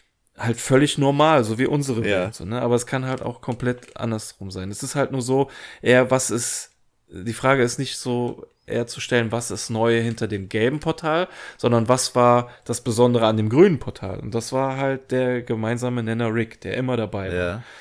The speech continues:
Speaker 1: Und der ist jetzt halt nicht mehr. Und das ist halt auch so im Prinzip ja das Ziel, was Evil Morty hatte, mal durch ein Portal zu gehen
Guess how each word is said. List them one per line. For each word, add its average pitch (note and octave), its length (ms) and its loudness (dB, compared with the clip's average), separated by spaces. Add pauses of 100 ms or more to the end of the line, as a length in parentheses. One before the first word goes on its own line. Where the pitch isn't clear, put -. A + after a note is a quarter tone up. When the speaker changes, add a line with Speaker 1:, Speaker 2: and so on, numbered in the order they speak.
(140)
Speaker 1:
Und G2+ 120 -2
der B2+ 120 8
ist C#3+ 120 0
jetzt C#3+ 200 0
halt B2+ 260 0
nicht A#2 360 -2
mehr. F2 280 -10
Und G2+ 140 -10
das - 260 -4
ist - 200 -6
halt A#2+ 180 0
auch A2 140 -2
so - 120 -6
im A#2 60 -4
Prinzip B2 340 -4
ja C3 120 2
das B2+ 200 0
Ziel, C#3 160 -4
was A#2+ 140 -6
Evil A#2+ 220 -4
Morty A#2 300 -4
hatte, C3+ 200 -8
mal C3+ 160 -4
durch B2 180 -12
ein - 60 -18
Portal A#2+ 380 -6
zu - 100 -16
gehen C#3+ 200 -4